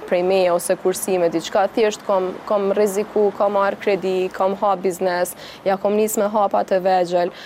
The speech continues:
edhe sot mrena pesë vjet e mri me ju udhëheq tri biznese bukur të suksesshme.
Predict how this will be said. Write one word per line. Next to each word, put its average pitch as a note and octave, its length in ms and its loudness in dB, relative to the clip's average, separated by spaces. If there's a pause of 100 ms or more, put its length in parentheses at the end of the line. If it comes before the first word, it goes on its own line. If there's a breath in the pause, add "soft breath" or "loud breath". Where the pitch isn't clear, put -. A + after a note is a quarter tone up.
(240 loud breath)
edhe G3+ 260 2
sot G#3 220 0
mrena G3 340 0
pesë F#3 380 0
vjet F3+ 240 0
e F3 80 -2
mri F#3 180 0
me F3 140 2
ju E3+ 140 2
udhëheq E3+ 360 0
tri F#3 220 0
biznese F3 480 0
bukur E3+ 320 -2
të D#3+ 160 -6
suksesshme. - 800 -6